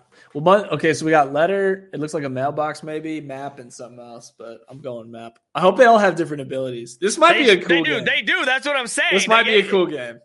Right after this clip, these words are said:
Speaker 1: Okay.
Speaker 2: I think we're,
Speaker 1: That's
Speaker 2: I
Speaker 1: it.
Speaker 2: think we're underwhelming.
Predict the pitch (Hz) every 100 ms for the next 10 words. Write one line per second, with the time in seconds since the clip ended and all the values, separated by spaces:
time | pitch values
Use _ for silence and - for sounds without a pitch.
0 | _ 147 185 269 - 359 381 294 311 285
1 | 226 254 240 - 370 392 320 339 262 262
2 | 233 214 214 190 151